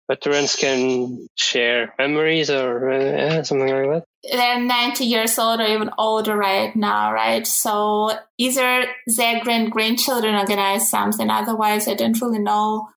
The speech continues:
Speaker 2: where one can hear it as a podcast, for instance, about those memories. It only depends whether their grand-grandchildren or someone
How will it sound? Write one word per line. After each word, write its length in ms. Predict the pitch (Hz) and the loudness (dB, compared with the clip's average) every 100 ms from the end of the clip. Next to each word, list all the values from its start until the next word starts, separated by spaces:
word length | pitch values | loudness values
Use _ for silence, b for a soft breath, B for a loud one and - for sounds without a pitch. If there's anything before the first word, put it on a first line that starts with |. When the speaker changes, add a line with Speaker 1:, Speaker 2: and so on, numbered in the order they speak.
| _ | _
Speaker 2:
where 340 | 214 214 214 | -2 0 2
one 340 | 208 202 208 226 | 2 2 0 -2
can 840 | - 233 202 202 202 202 202 233 - _ _ | -2 0 2 2 2 0 0 -2 -6 _ _
hear 340 | - 247 214 220 | -10 -2 0 2
it 300 | 220 226 214 | 0 0 0
as 100 | 208 | 0
a 60 | 202 | -2
podcast, 840 | - 240 233 - 233 208 208 - | 0 0 0 -2 -2 0 0 0
for 140 | 208 | 0
instance, 680 | 202 196 208 - 214 208 226 - _ _ | 2 2 0 0 0 2 0 -6 _ _
about 340 | 208 214 208 202 | -4 0 0 0
those 320 | 208 208 - | 0 0 0
memories. 560 | 208 196 202 196 226 - _ - | 0 0 0 0 0 -2 _ -4
It 180 | 214 | 0
only 260 | 233 240 240 | 0 0 0
depends 540 | 226 226 233 220 220 220 | -2 -2 0 0 0 0
whether 260 | 214 202 | 0 -2
their 320 | - 208 196 | 0 0 0
grand-grandchildren 800 | 214 208 196 202 214 233 214 196 190 | 0 -2 0 0 0 0 0 0 0
or 120 | 196 | 0
someone 520 | - 196 196 196 | 0 0 0 -2